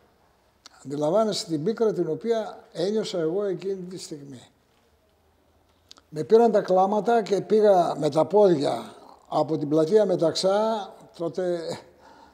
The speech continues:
ήταν πέτρινα τα χρόνια, στη Νεάπολη.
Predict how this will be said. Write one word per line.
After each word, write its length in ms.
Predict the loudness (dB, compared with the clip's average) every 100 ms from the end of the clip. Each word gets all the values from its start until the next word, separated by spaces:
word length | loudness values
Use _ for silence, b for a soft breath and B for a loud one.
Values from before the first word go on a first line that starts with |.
| _
ήταν 440 | -8 0 2 2 4
πέτρινα 460 | 4 4 0 0
τα 140 | -2 -4
χρόνια, 520 | -2 -2 -2 -8 -12 -20 _ _ _ _
στη 200 | 0 2
Νεάπολη. 760 | 4 4 2 -4 -4 -8 -14